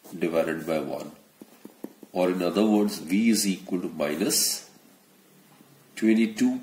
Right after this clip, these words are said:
point five centimeter. Clear, students?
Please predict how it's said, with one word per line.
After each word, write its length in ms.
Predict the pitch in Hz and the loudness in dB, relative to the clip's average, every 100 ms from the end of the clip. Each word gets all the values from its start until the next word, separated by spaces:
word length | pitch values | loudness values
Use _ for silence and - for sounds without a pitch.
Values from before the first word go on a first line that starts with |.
| - | -2
point 380 | 98 90 202 - - - _ - | 0 2 0 -6 -18 -20 _ -20
five 600 | - - - 90 92 - | -16 -6 2 2 2 -2
centimeter. 840 | - - 71 69 - - - - - - _ _ _ _ _ _ _ - - - _ - | -6 -4 -6 -8 -12 -12 -14 -18 -20 -20 _ _ _ _ _ _ _ -20 -20 -20 _ -2
Clear, 180 | 117 127 | 2 2
students? 480 | - 123 139 - | 4 2 2 -8